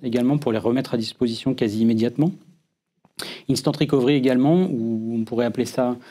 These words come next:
euh, bare metal recovery si on veut, P two V, mais c'est la restauration instantanée au format virtuel de serveurs physiques.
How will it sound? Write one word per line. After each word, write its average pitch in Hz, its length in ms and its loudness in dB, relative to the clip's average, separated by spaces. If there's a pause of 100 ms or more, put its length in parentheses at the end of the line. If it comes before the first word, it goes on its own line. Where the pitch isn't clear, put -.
(580)
euh, 117 800 -2
bare 117 260 0
metal 127 400 0
recovery 120 460 2
si 135 120 -4
on 123 120 2
veut, 147 180 4
P 127 160 -4
two - 140 -6
V, 156 160 4
mais 139 100 4
c'est 120 160 -4
la 123 80 2
restauration 127 580 -2
instantanée 143 500 0
au 143 80 2
format 120 320 -2
virtuel 127 440 0
de 131 100 0
serveurs 131 360 -2
physiques. - 480 -10